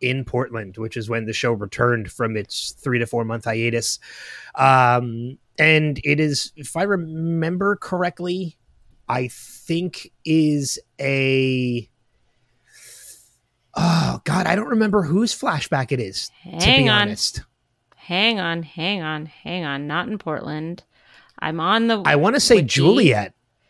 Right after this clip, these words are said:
Speaker 2: It is Juliet Burke.
Speaker 1: I was right.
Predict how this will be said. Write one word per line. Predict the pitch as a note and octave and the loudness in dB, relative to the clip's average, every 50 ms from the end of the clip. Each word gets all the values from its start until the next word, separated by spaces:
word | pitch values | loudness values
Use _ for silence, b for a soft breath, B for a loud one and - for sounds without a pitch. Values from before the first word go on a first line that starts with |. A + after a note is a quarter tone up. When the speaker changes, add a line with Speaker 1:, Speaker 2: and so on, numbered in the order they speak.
| _ _ _ _ _ _ _ _ - | _ _ _ _ _ _ _ _ -2
Speaker 2:
It | G3 G#3+ - - | -2 -2 -2 -2
is | - F3+ F3 E3+ F3 F3 E3+ F3 F#3 F#3+ G#3 A3+ A#3+ B3+ B3+ C4+ C#4 D4 D#4 D#4+ D#4+ _ _ _ _ _ _ - F#3 F3 | 0 0 0 2 2 0 0 0 0 0 0 -2 -2 -4 -4 -4 -4 -4 -4 -4 -6 _ _ _ _ _ _ -10 -8 -4
Juliet | E3 E3+ G3+ G3 F#3 F#3 F#3 F#3 F#3+ G#3 A3+ - A3 | 2 4 6 8 8 8 8 8 8 8 6 4 4
Burke. | A#3+ C4+ D#4 E4+ - - _ - - B B B B - | 6 6 6 4 2 -6 _ -16 -16 B B B B 2
Speaker 1:
I | B2 B2 C3 | 4 6 8
was | C#3+ D3 B2 C3+ | 8 6 6 6
right. | D#3 F3+ A#3+ C#4+ - - | 6 6 6 6 4 2